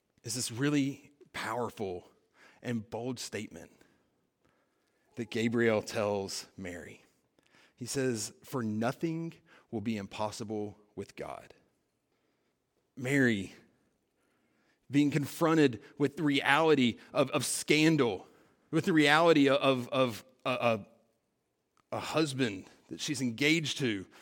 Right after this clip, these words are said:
divorcing her, with the reality of walking around her hometown with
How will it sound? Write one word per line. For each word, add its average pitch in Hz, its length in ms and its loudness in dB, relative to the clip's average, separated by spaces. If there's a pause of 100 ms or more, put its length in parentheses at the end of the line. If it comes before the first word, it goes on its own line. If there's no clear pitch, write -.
(520)
divorcing 147 600 0
her, 104 240 -4 (560)
with 156 160 -2
the 175 80 2
reality 151 600 6 (200)
of 135 180 0
walking 180 360 4
around 156 320 4
her 139 140 4
hometown 131 880 0 (1900)
with 151 120 -8